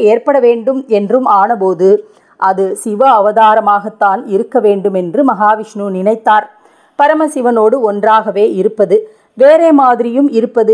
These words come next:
என்று இரண்டு விதமாக அவர் பண்ணுவார். ஒன்றாக இருப்பது சத்தியமான ஞான நிலையில், வேறு மாதிரி இருப்பது விவகாரத்தில் சத்தியம் மாதிரி தெரியும் உலக லீலையில்.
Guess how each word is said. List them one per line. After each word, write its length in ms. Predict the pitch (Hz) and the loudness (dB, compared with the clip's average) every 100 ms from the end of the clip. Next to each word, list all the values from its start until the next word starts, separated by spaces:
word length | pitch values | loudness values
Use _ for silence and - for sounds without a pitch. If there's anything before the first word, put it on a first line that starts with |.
| 214 | 2
என்று 280 | 202 180 226 277 | 0 -2 -2 0
இரண்டு 340 | 214 233 226 | 2 0 0
விதமாக 580 | 185 180 214 214 214 320 - | -2 0 2 2 0 -2 -2
அவர் 260 | 233 220 208 | 0 -2 -2
பண்ணுவார். 460 | 240 240 269 214 - _ _ _ _ | -2 -2 0 0 -2 _ _ _ _
ஒன்றாக 480 | 233 247 254 262 269 302 | -2 0 2 4 2 0
இருப்பது 460 | 233 247 247 226 233 - _ - | -4 -4 0 0 0 -2 _ -4
சத்தியமான 720 | 302 302 320 294 285 277 285 | -2 0 0 2 2 2 0
ஞான 400 | 214 208 226 233 | 0 2 2 0
நிலையில், 420 | 196 185 190 185 - _ _ - | 0 -2 -2 -4 -8 _ _ 0
வேறு 320 | 269 320 339 | 4 4 4
மாதிரி 400 | 302 302 294 294 262 | 4 4 2 -2 -2
இருப்பது 400 | 277 - 277 403 - _ _ | -2 0 -2 -2 -8 _ _
விவகாரத்தில் 800 | 294 320 277 302 254 214 254 285 - | 0 0 2 2 2 0 -2 -4 -2
சத்தியம் 480 | 294 277 277 240 208 | -2 0 -2 0 2
மாதிரி 400 | 214 233 277 262 | 2 2 -2 -4
தெரியும் 440 | 240 196 180 247 294 - _ _ _ _ _ _ _ - _ 320 | 0 0 0 -4 -4 -14 _ _ _ _ _ _ _ -20 _ 0
உலக 400 | 339 294 285 285 | 0 2 2 0
லீலையில். 640 | 226 226 226 180 202 | 0 -2 0 -2 -4